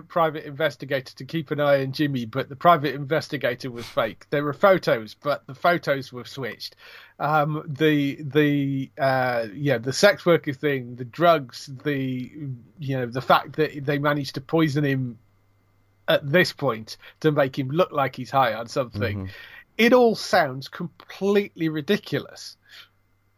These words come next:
Speaker 1: uh, when you know, and sounds like this stupid conspiracy theory that, and, and sounds like he's completely paranoid, which of course was the point. But it,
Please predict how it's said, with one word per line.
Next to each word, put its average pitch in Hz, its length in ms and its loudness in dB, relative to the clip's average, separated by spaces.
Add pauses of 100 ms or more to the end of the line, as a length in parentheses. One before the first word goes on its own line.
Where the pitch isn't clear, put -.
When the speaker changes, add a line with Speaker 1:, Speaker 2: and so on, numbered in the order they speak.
(140)
Speaker 1:
uh, 165 240 6 (200)
when 156 460 2 (200)
you 180 340 0
know, 131 220 2
and 180 120 -2
sounds 220 440 0
like 165 220 -2
this 160 180 -6 (520)
stupid - 840 -4
conspiracy 175 580 0
theory 131 440 2
that, 135 260 4
and, 151 240 2
and 160 160 -4
sounds 165 300 0
like 151 140 2
he's 151 100 -8
completely 147 560 -8
paranoid, 170 600 2 (300)
which 175 180 0
of 180 100 -6
course 196 260 0
was 165 100 -10
the - 120 -16
point. 170 360 0 (120)
But 165 260 0 (440)
it, - 220 -6